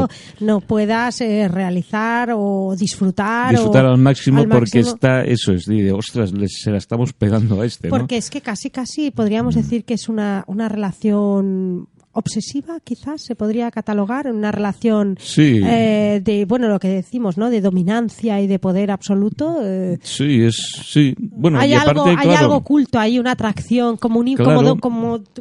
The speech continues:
Speaker 2: como las piezas de un imán.
Speaker 1: Sí, y aparte, claro, sí, sí, bueno, exactamente, es una, aparte, claro, ti-, tiene que ser una relación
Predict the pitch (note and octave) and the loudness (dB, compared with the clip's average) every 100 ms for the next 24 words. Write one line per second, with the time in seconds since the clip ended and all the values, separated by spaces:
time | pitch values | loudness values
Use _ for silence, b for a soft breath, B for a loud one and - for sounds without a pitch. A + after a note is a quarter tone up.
0 | - - G#3+ A3 G#3 - C4+ C4 C4 C4+ | -18 -10 -6 -4 -6 -6 -6 -4 -2 -2
1 | B3+ C4+ D#4 F#3+ E3+ E3 C3+ - G#2+ G2+ | -2 -2 -4 -4 2 2 2 0 -2 0
2 | C3+ E3 D3+ D3 B2+ A2+ - - C#3+ - | -2 -4 -2 0 2 0 0 -2 -2 -4
3 | - - B2+ C3+ - A2 B2 E3+ - - | -10 -6 -6 -6 -2 -2 -2 -4 -6 -4
4 | A#2+ A2 A#2+ A2 G2+ C#3 A2 A2 A#2 A2+ | -4 -2 -2 0 0 0 0 2 2 0
5 | G2 - A#2 C3 B2+ F#2+ - F2 E2 E2 | -2 -4 -4 -4 -4 -4 -6 -10 -8 -6
6 | G2 F#2+ F#2+ F#2+ F#2+ G#2+ G#2+ | -4 -2 -2 -2 -2 2 2